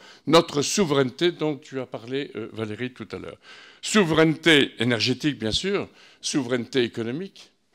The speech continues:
et souveraineté de tout ce qui peut découler de la méthanisation qui aujourd'hui nous échappe si nous ne le faisons pas. Alors que nous dépendons grandement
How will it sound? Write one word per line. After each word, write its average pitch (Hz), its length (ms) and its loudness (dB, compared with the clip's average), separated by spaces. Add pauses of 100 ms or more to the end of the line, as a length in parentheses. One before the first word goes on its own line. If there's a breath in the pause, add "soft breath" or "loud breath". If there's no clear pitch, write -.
(380 soft breath)
et 110 260 2 (300 soft breath)
souveraineté 127 600 2
de 123 120 -2
tout 170 160 -6
ce - 100 -2
qui - 120 -6
peut 175 180 4
découler 196 420 -4
de 113 100 -8
la 110 80 -4
méthanisation 104 920 -2 (440 soft breath)
qui 127 120 -2
aujourd'hui 120 420 0
nous 117 220 -4
échappe 156 480 0
si - 240 -6
nous 120 280 2
ne 131 160 2
le 127 80 0
faisons 120 380 -4
pas. - 220 -10 (720 loud breath)
Alors 170 240 6
que 151 100 2
nous 139 160 4
dépendons 139 580 6 (120)
grandement 117 640 2